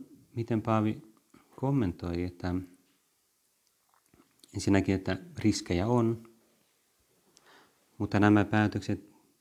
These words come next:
tehdään aina rukouksessa, dialogissa, pyytää neuvoa,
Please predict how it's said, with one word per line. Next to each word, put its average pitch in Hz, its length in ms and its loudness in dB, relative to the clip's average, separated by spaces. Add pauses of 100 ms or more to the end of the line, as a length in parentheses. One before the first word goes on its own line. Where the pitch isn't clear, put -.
(120)
tehdään 139 340 0
aina 101 200 2
rukouksessa, 95 720 -6 (960)
dialogissa, 104 640 0
pyytää 101 420 0
neuvoa, 101 540 0